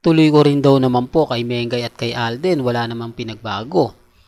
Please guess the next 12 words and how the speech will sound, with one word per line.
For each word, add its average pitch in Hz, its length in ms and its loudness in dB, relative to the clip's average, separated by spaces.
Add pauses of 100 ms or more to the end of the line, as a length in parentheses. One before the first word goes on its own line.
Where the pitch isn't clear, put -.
(240)
Magpo-post 135 640 -2
ako 131 160 -2
ng 131 160 -4
kay 131 160 -2
Mengay 170 480 -2
pero 190 240 -4
about 175 320 -4
Mengay 123 480 -6
lang. 147 240 -10 (640)
Di 131 160 -4
po 127 160 -4
ba? 131 240 -6